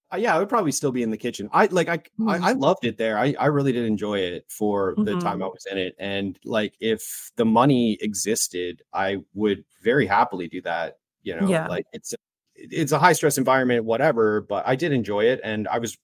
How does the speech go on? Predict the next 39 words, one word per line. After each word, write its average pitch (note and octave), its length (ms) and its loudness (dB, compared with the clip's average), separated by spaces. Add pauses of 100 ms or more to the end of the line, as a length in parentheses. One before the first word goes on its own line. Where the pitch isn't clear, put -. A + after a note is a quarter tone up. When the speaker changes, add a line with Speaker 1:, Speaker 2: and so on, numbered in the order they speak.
(180)
Speaker 1:
I G#2+ 40 -12
was A2 120 -10
good A2 220 -2
at F#2 200 0
it, B2+ 200 -4
so. F#2+ 360 -6 (500)
Speaker 2:
Yeah. F#3+ 320 -2
Speaker 1:
But C3 80 2
unfortunately, D3 380 4
that C#3 160 6
industry, C#3 640 2
they're, C#3 220 0 (140)
you A#2+ 140 -2
know, B2+ 140 0
it's B2+ 180 -4
designed A#2+ 840 -2 (100)
such - 420 -4
that G#2 380 0 (200)
people G#2+ 180 -2
can't A2 240 0
make A2+ 240 0
money G2 440 -2 (380)
unless G#2+ 320 0
Speaker 2:
Yeah. G#2+ 260 0
Speaker 1:
you - 60 -6
own G#2+ 260 0
a F#2 60 -4
place, F#2+ 600 -4
and F2 540 -8
the - 100 -20
barrier F#2 320 4
for F#2 140 -6
that F#2 220 2
is - 120 -6
incredibly - 400 -8
high, - 280 -8
so. - 440 -6 (260)
Speaker 2:
Mm-hmm. D3 440 0 (100)
Speaker 1:
Yeah, G#3 140 0